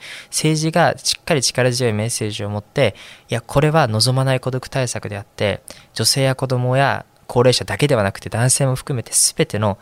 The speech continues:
望まない孤独を抱えている人を私たちはこうむ-、向いてますと、あなたのために向いてますと、そしてこれまでの制度や政策では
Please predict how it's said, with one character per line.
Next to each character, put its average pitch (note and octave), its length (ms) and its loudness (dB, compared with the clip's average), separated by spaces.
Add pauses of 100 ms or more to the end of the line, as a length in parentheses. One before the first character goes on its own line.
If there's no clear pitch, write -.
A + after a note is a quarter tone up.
(160)
望 A2 200 -6
ま A2 100 -2
な G#2+ 100 0
い G#2+ 60 -2
孤 A2 100 -6
独 G#2 220 -4
を G#2 80 -2
抱 - 260 -6
え G#2+ 40 -4
て A2 100 -6
い - 20 -4
る A2+ 80 -4
人 - 220 -2
を G2+ 40 0
私 G#2+ 220 0
た C3 100 -2
ち - 120 -4
は G2+ 40 -2
こ - 140 -12
う - 20 -6
む-、 A2 320 -4
向 C3+ 200 6
い F3 80 4
て - 100 -2
ま E3 100 2
す - 100 -4
と、 - 120 -14
あ C3 80 -4
な D#3 80 0
た D#3 120 -2
の A2+ 80 -4
た - 120 -10
め G2+ 60 -8
に G#2 80 -10
向 A#2+ 140 -2
い D3+ 60 -2
て - 140 -6
ま C#3 100 -4
す - 80 -4
と、 - 120 -20 (420)
そ - 100 -8
し - 120 -2
て - 180 0
こ - 140 -10
れ D3+ 80 -2
ま F3 100 0
で E3 140 4
の A#2 80 0
制 A#2+ 240 0
度 A2+ 80 -2
や G2+ 100 0
政 A2 260 -4
策 A#2+ 220 -6
で A#2 80 -2
は C3+ 220 2